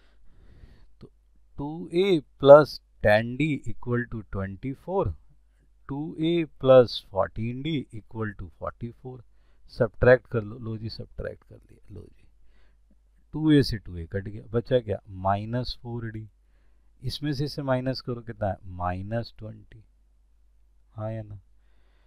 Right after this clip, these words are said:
<clears throat> अब इसे सॉल्व कर लेते हैं, डी का वैल्यू निकाल लेते हैं, डी का वैल्यू, सही है, डी आ गया माइनस ट्वेंटी,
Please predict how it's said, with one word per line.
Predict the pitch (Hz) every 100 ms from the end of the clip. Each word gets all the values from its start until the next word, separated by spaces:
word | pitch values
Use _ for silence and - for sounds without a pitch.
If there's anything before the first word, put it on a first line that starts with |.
| _ _ - -
<clears throat> | 139 135 107
अब | 123 123
इसे | 104
सॉल्व | 101 - 95 104
कर | 104 104
लेते | 98 98 104
हैं, | 95 - _ _ _ _ _ - - _ _ _ _ - - _ _ _ _ _ - - - - -
डी | 110 117 113
का | 120
वैल्यू | 104 98
निकाल | 95 92 85
लेते | 92 95 - -
हैं, | _ _ - - - _ - 107
डी | 110 107
का | 104
वैल्यू, | 98 90 95 - _ _ _ -
सही | 147
है, | 147 - - - _ _ _ _ -
डी | 117 123
आ | 117
गया | 104 117 -
माइनस | 101 98 104 113 123 139 -
ट्वेंटी, | - 123 117 127 147